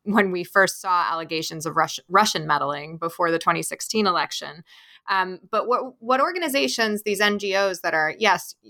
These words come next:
American, U S based, and, and in part congressionally and, and government funded, what they do is very different than the covert, misleading,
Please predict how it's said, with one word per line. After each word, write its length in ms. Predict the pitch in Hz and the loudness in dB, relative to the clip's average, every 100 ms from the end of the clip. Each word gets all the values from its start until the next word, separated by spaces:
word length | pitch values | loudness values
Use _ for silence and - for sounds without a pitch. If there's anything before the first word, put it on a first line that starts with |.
| - | -8
American, 640 | 175 180 180 170 - 202 | -4 0 2 0 -2 -2
U 160 | 190 175 | 0 0
S 160 | 175 - | -2 -2
based, 360 | 160 170 185 - | 0 0 0 -4
and, 280 | 160 160 151 | -6 -8 -8
and 200 | 165 160 | -8 -8
in 140 | 156 | -10
part 300 | - 180 170 - | 2 2 2 -6
congressionally 720 | 175 160 165 151 165 151 156 | -8 0 0 0 -4 -6 -6
and, 200 | 156 151 - | -10 -16 -20
and 160 | 165 160 | -14 -10
government 440 | 165 156 156 147 | -8 -8 -14 -6
funded, 520 | - 240 220 170 165 | 0 2 2 0 -2
what 240 | 156 202 196 | -2 -2 0
they 140 | 233 | -2
do 560 | 233 294 330 302 262 254 - - - - | -2 -2 0 0 0 -4 -10 -20 -10 -4
is 160 | 220 | -2
very 240 | 214 320 269 | 0 -2 -2
different 720 | 175 226 226 208 185 170 - - | 0 0 0 0 2 0 -4 -10
than 640 | 190 180 175 175 170 165 _ - | -2 0 2 -2 -8 -16 _ -4
the 600 | 180 175 165 165 160 135 _ _ _ _ _ _ | 0 2 2 0 -2 -10 _ _ _ _ _ _
covert, 800 | - 254 240 220 180 175 170 - - - _ _ _ _ _ _ _ _ _ _ | -8 -2 0 0 0 2 2 0 -10 -16 _ _ _ _ _ _ _ _ _ _
misleading, 1120 | 202 208 208 196 196 202 185 170 165 165 175 | 2 4 4 0 0 2 2 0 -2 -10 -16